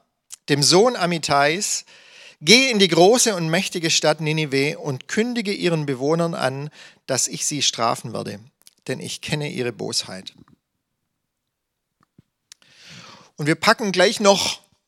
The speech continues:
Kapitel drei, die ersten vier Verse dazu. Ich lese nicht alles, wie gesagt, aber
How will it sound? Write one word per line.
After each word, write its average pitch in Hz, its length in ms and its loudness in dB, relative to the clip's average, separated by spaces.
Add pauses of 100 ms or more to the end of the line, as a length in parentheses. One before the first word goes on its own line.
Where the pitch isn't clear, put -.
(480)
Kapitel 147 440 0
drei, 175 380 6
die 180 160 0
ersten 151 680 0 (480)
vier 214 280 0
Verse 185 720 2 (300)
dazu. 185 500 0
Ich 131 120 -12
lese 156 220 -2
nicht 143 320 -8 (260)
alles, 160 340 4
wie 156 100 0
gesagt, 151 460 0 (440)
aber 123 480 2